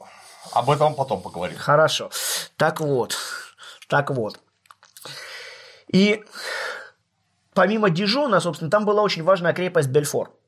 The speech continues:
Speaker 2: Её осаждала пятидесятитысячная армия генерала Вердера. Вот то, о чём я говорил, когда, несмотря на тройной перевес, э, в-, э, сначала Гарибальди и компания заставили Вердера отступить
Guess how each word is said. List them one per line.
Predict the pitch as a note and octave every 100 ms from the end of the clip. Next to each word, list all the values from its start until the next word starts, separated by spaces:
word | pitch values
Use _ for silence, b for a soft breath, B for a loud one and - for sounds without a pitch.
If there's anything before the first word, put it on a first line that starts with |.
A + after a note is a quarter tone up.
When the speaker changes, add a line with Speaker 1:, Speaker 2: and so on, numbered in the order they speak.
| _ -
Speaker 2:
Её | C3+ F#3+
осаждала | E3+ C#3 F3 E3
пятидесятитысячная | D#3+ C3+ E3 C#3+ C#3 D3+ D#3 D3
армия | D3 D3 C3
генерала | A#2+ C3 C#3 C3+ C3
Вердера. | C3 C#3+ G#2+ G#2
Вот | A#2+ B2+
то, | D#3
о |
чём | C#3 C#3+ B2+
я |
говорил, | B2+ C3 C#3 C#3 B2
когда, | A#2+ B2 C3+ B2+ B B B -
несмотря | B2 D#3+ D#3
на | D3+
тройной | D3+ D#3 D#3 D3
перевес, | D3 D3 D#3 D#3 -
э, | F3
в-, | D#3 D3 D3 F3+
э, | F3 D#3 D#3 C#3 - - -
сначала | E3 F#3+ E3+ D#3
Гарибальди | C#3 D3+ D3 E3+ D#3 C#3+
и | C#3
компания | D3+ D3+ D#3 D3+ C3+
заставили | C#3+ D3+ D3 C#3
Вердера | C3+ C3+ D3 C3 C3
отступить | - - G#3+ G#3 C#4 A#3